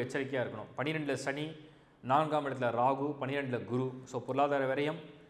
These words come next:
உடல் ஆரோக்கிய பிரச்சனைகள் வருவதற்கு chances இருக்கு. இல்ல இன்னும் சொல்ல போனா deepa, ரொம்ப காலமா நீங்க வந்து சப்போஸ் ஒரு forties middle ஏஜ்ல இருக்கிறீங்க, எந்த எக்ஸர்சைஸும் இது வரைக்கும் பண்ணதே கிடையாது, ஒரு walking கூட போனது கிடையாது,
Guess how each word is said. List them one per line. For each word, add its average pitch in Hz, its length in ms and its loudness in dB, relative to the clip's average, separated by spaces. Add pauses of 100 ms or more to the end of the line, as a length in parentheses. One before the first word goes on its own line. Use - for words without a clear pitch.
(240)
உடல் 147 260 4
ஆரோக்கிய 135 360 2
பிரச்சனைகள் 127 380 -4
வருவதற்கு 131 460 0 (120)
chances 151 400 0
இருக்கு. 147 360 -4
இல்ல 131 200 0
இன்னும் 185 200 0
சொல்ல 147 200 0
போனா 143 220 0
deepa, 131 280 -2 (920)
ரொம்ப 160 180 4
காலமா 175 360 8
நீங்க 160 180 0
வந்து 180 160 4 (180)
சப்போஸ் 160 280 2
ஒரு 135 160 0
forties 156 360 4 (120)
middle 190 220 8
ஏஜ்ல 127 200 2
இருக்கிறீங்க, 113 320 -4 (760)
எந்த 180 160 0 (100)
எக்ஸர்சைஸும் 170 420 -2
இது 143 60 -2
வரைக்கும் 139 240 -6
பண்ணதே 131 320 0
கிடையாது, 104 280 -4 (480)
ஒரு 120 140 -4 (100)
walking 190 280 4
கூட 156 140 0
போனது 135 260 -4
கிடையாது, 98 300 -6